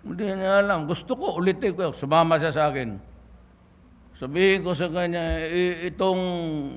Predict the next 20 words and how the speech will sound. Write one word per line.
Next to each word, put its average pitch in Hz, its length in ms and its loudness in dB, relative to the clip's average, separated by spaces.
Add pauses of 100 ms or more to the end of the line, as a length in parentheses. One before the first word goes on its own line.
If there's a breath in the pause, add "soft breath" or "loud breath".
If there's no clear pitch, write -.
(300)
justice 170 480 -2
namin, 165 640 -2
gusto 151 320 -4
agawin." 160 500 2 (1200)
O 113 80 -10
sige, 151 240 -4
makinig 147 540 -2
ka 151 180 0
kay, 131 240 -4
this 151 160 -6
is, 156 240 -10
uh, 139 240 -4 (160)
Carpio. 147 480 -2 (1700)
Sige, 233 260 0
sabihin 220 400 0
niya, 190 140 2
back 165 180 0
upan 185 320 0
ko 185 80 -4
siya. 156 400 -2